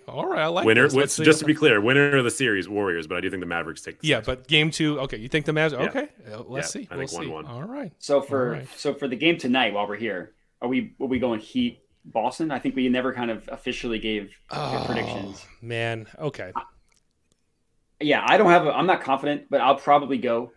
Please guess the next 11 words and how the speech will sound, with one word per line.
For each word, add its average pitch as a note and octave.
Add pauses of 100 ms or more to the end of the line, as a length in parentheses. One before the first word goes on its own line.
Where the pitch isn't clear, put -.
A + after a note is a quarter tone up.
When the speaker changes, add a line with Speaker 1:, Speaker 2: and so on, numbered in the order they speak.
(140)
Speaker 3:
Heat, -
Boston C3+ (200)
with, A2+ (280)
with A2+
not A2+
a -
lot G2+
of F#2+
confidence F2+
at F2
all. B1